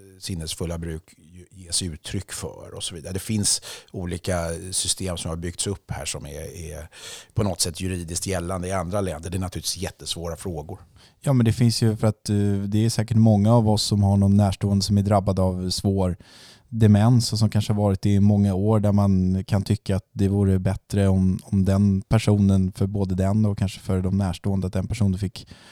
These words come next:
Speaker 2: avsluta sitt liv. Men, men då kanske den personen inte är, så att säga, eh, vid sina sinnesfulla bruk tillräckligt mycket för att ens få fatta det beslutet och få en närstående då fatta det beslutet, eller?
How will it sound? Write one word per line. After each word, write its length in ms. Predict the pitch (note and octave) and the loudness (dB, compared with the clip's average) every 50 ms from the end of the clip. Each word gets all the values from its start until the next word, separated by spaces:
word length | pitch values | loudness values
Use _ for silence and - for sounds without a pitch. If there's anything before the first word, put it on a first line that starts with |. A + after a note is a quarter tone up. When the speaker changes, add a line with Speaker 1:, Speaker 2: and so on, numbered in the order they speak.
| - - - _ | -20 -20 -20 _
Speaker 2:
avsluta 600 | _ - A2+ G#2+ G2 - - - G#2+ - - G#2 | _ 0 0 2 0 0 0 -2 -2 0 0 0
sitt 180 | G#2 G#2+ - - | 0 0 0 0
liv. 220 | G2+ G#2 A2 A2 | 2 2 4 4
Men, 240 | G#2+ G#2 G#2 G2+ G2 | 4 4 4 2 2
men 260 | F#2+ - - G2+ G2+ | 0 -2 0 0 2
då 100 | G2+ G2+ | 2 2
kanske 240 | G2+ A2+ A2 - A2+ | 2 2 2 2 2
den 180 | G#2+ G#2+ G#2 | 2 2 2
personen 440 | G2 - G#2 G2+ A2 G#2 G2+ G2 G2 | 2 2 2 2 2 4 4 4 4
inte 280 | G2 G2 F#2 - - F#2 | 4 2 2 0 -2 -2
är, 320 | F#2 F2+ F2+ F2+ F2 F2 | -2 0 0 -2 -2 -2
så 140 | - - - | -4 -6 -8
att 80 | F#2 - | -4 -2
säga, 320 | - F#2 F2 E2+ E2 G2 - - - _ _ _ _ _ _ _ _ _ | -2 -2 0 -2 -4 -6 -8 -12 -20 _ _ _ _ _ _ _ _ _
eh, 100 | - F2 E2+ E2 E2 E2 E2 E2 D#2+ E2 E2 E2 E2 E2 E2+ E2+ F2+ F#2+ | -6 -4 -4 -2 -4 -4 -4 -4 -4 -6 -6 -6 -6 -6 -6 -8 -6 -4
vid 100 | G2 G2 | -2 0
sina 180 | - G#2 G2 | 2 2 2
sinnesfulla 840 | G2 - G#2 G2 F#2 F2+ F2+ - - - - - - - G2 F#2+ F2 | 2 2 2 2 2 0 0 -2 -4 -6 -8 -6 -2 0 0 2 0
bruk 460 | F#2 G2 F#2 F#2 F2+ - - - - - | 2 0 0 0 0 -2 -6 -14 -20 -6
tillräckligt 600 | - - G#2+ G2 F2 F2+ F2+ - - F#2+ - - | -2 0 0 0 0 -2 -6 -6 -6 -6 -4 0
mycket 340 | G2+ G2 - - - F#2 E2+ | 0 0 0 -2 -6 -8 -4
för 240 | - - F#2 F2+ F2 | -2 0 0 0 0
att 240 | F2 F2 - _ - | -2 -4 -6 _ -4
ens 160 | G2 F#2+ - | -2 -2 -2
få 80 | - G2+ | -4 -4
fatta 340 | - G#2 - - - G2 | -4 -4 -6 -4 -4 -4
det 80 | F2+ F2 | -4 -2
beslutet 640 | F2 G2+ - - G2+ B2 E3+ - - - G2+ - | -2 -2 -2 0 0 0 -2 0 0 -2 0 0
och 120 | G2 F#2 F#2+ | 0 -2 0
få 100 | - G#2+ | 0 2
en 140 | G#2 G2 G#2 | 4 4 4
närstående 560 | A2+ A2+ F#2 - - - - G#2+ C3 D3+ C#3 | 4 2 0 -2 -4 -2 -2 -2 0 -2 -2
då 140 | G2 F#2 F2 | -2 -4 -4
fatta 300 | - F#2 F2 - - F2 | -6 -8 -8 -6 -6 -6
det 120 | F2 E2+ | -6 -6
beslutet, 560 | F2 F2 - - D#2 D2+ - - - - - | -6 -6 -6 -6 -8 -8 -10 -12 -14 -12 -12
eller? 180 | - D2 C#2+ | -14 -16 -16